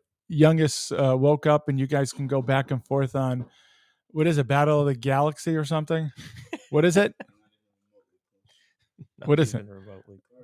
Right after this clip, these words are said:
Speaker 1: His, uh, mic's not on.
Speaker 2: Oh.
Speaker 1: Yeah. All right.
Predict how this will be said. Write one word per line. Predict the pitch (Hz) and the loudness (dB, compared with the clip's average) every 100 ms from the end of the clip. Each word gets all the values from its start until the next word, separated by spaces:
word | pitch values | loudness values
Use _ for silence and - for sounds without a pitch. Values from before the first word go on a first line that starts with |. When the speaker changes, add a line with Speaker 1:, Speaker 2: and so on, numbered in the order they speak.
| _ _ _ _ _ | _ _ _ _ _
Speaker 1:
His, | 123 151 120 | 2 2 2
uh, | 151 139 - | 0 0 -2
mic's | 135 143 147 143 | -4 -2 -2 -6
not | 135 | -6
on. | 127 131 123 - _ _ _ - _ - | -6 -6 -10 -14 _ _ _ -20 _ -20
Speaker 2:
Oh. | - _ _ _ | -20 _ _ _
Speaker 1:
Yeah. | - 151 - _ | -12 -12 -18 _
All | 165 | -8
right. | 156 160 | -8 -10